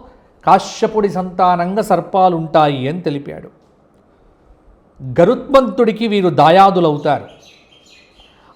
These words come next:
ఆ, ఆ కాలంలోనే గరుత్మంతుడు మిమ్మల్ని తింటాడు, ఇది మీ దోషం కాదు అని సర్పాలకు చెప్పాడు.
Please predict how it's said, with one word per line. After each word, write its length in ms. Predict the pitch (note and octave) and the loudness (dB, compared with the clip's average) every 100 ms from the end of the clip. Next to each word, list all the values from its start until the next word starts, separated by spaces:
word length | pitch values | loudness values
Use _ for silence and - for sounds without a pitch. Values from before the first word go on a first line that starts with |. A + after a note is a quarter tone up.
| D3 | 2
ఆ, 360 | F3 F#3+ - - _ _ _ _ - | 4 4 2 -16 _ _ _ _ -4
ఆ 160 | D#3 F#3 | 4 4
కాలంలోనే 1000 | F#3 E3 G3 B3 B3+ A#3 A3+ A3 F3 E3 | 4 4 6 4 4 4 4 2 0 2
గరుత్మంతుడు 640 | F3+ A3 - A3+ G#3 G#3 A3+ | 2 2 -2 -4 -2 -2 0
మిమ్మల్ని 480 | F#3 F3 F3+ F3 D#3 | -2 0 0 0 -4
తింటాడు, 480 | D3+ E3+ F#3 D#3 - - _ _ _ - | -6 0 2 2 0 -18 _ _ _ -8
ఇది 160 | F3 E3 | -4 -2
మీ 200 | E3 F3 | -2 0
దోషం 420 | E3 F#3+ G#3+ G3+ | 0 0 -4 -2
కాదు 400 | E3 D#3+ D#3+ D3+ | 0 0 0 -4
అని 100 | C#3 | -4
సర్పాలకు 580 | C3 - - D#3+ D#3 C#3+ | -8 -8 0 0 0 -4
చెప్పాడు. 500 | C3 - C3+ C3 | -12 -8 -6 -6